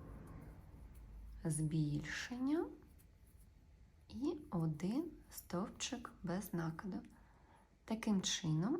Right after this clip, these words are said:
у кінці цього ряду ми маємо вісімнадцять петель. У першу пров'язуємо сполучний стовпчик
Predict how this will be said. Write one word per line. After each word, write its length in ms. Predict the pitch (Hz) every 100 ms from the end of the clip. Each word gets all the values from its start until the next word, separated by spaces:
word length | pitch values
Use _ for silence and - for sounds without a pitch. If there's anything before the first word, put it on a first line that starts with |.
| 302
у 80 | 277
кінці 400 | 220 208 - 165
цього 420 | - 254 170 160
ряду 420 | 175 226 302 349 -
ми 200 | 269 359
маємо 460 | 233 226 277 277 277 - 202
вісімнадцять 800 | 175 - 160 156 160 196 - -
петель. 420 | - 190 190 160 - - - - - - - - - - - - - - - - - -
У 80 | 208
першу 540 | - 175 165 - -
пров'язуємо 640 | - 170 170 175 - 175 165
сполучний 680 | - 190 170 165 - 165
стовпчик 800 | 160 - 156 147 - - - -